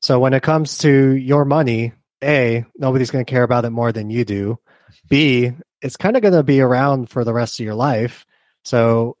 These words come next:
I know people are in the idea of like, "I don't wanna think about it," but in my opinion, you will have to think about it someday. Might as well make it now.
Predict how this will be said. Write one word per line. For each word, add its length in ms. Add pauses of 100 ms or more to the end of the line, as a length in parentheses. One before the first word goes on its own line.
I 140
know 120
people 560
are 600
in 220
the 200
idea 420
of 120
like, 160
"I 80
don't 160
wanna 240
think 200
about 280
it," 120
but 300 (240)
in 140
my 220
opinion, 640 (600)
you 200
will 180
have 180
to 80
think 200
about 200
it 120
someday. 680 (160)
Might 200
as 100
well 140
make 240
it 180 (240)
now. 400